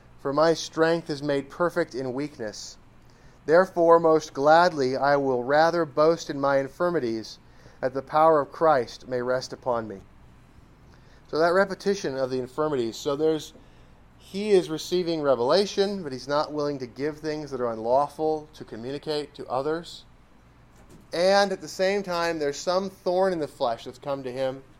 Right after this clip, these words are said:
and these are both somehow weaknesses. The first weakness is he's unwilling to glory in things that are unlawful to glory in. The second weakness is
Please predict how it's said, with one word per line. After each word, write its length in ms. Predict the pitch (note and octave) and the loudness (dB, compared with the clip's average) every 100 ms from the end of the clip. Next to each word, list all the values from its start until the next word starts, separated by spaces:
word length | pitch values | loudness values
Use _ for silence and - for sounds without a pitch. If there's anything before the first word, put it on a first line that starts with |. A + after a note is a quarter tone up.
| - - - - | -20 -20 -20 -12
and 140 | C3 | -6
these 160 | D#3 F3 | -4 -2
are 80 | F3 | -4
both 400 | D3+ D#3+ E3 - | 0 2 0 -2
somehow 340 | E3+ D3 C#3+ | -4 0 0
weaknesses. 800 | C3 D3 D3 B2 - G2+ - - - - - - - _ _ - - - - | 0 -4 -8 -10 -10 -12 -14 -20 -20 -20 -20 -20 -20 _ _ -20 -20 -20 -20
The 60 | |
first 300 | - G3+ G3+ | 0 2 4
weakness 540 | F#3+ F#3+ E3+ E3+ - - C#3 | 4 2 2 -4 -6 -12 -4
is 460 | D#3+ D#3 D#3 - - - - | 0 0 -2 -8 -20 -20 -12
he's 120 | C#3 | -4
unwilling 540 | E3 E3+ E3 E3 E3 | -2 0 0 0 -2
to 140 | D#3 C#3+ | -4 -8
glory 400 | B2+ C#3 D#3 D3+ | -2 0 2 0
in 100 | C#3 | -4
things 300 | C#3+ C#3 B2+ | -4 -4 -4
that 100 | B2+ | -2
are 100 | B2 | -2
unlawful 460 | B2+ C3 C#3 D3 | 2 2 2 -2
to 100 | B2+ | -8
glory 400 | A#2 A#2+ A#2+ A2+ | -4 0 0 0
in. 140 | G#2 - - _ - - - - - - - _ _ - - - - - | -4 -10 -20 _ -20 -20 -20 -20 -20 -20 -20 _ _ -20 -20 -20 -20 -16
The 80 | |
second 380 | - F#3+ G3+ F#3+ | -2 0 2 0
weakness 460 | D#3+ E3 D#3+ D3+ - | -2 -4 -4 -6 -2
is 400 | D3 D3 C#3 | 0 0 -2